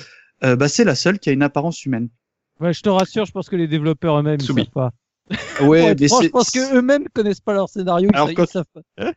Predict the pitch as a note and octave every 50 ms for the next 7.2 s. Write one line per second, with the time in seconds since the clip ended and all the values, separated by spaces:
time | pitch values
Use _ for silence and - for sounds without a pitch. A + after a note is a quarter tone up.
0 | _ - D3+ D3 C3+ - E3+ D#3 D#3+ F3+ F3 E3 D#3+ D#3 D#3 D#3 D3 - F3 E3
1 | - - D#3 C#3+ C#3 C#3 C3 C#3+ C#3+ C#3 - D3+ C#3 C#3 C#3+ D3 D3+ D#3 D#3+ D#3+
2 | D#3+ D#3+ - C3 A#2 A#2 A#2 A#2+ B2 A#2+ - A#2+ A2+ A#2 A#2 - - A2 - -
3 | A#2+ - - B2 B2 - B2 B2 C3 B2+ C3 C3 C#3 C#3 D3 C#3+ - - C#3+ C#3
4 | C#3 B2+ C3+ C#3+ D3 C#3+ - C3+ B2+ A#2+ C3 C#3+ D3 - - - C#3 - D#3 D#3
5 | D3+ - - C#3+ B2+ - C#3+ C#3 C3+ C#3 - - D#3+ D3 - - D#3+ D3+ D#3 D3+
6 | C3+ C#3+ C#3+ - D#3 D#3 - - D3 C#3 - D#3+ D3+ - - E3+ D#3 D#3+ D#3 -
7 | - A2 G#2+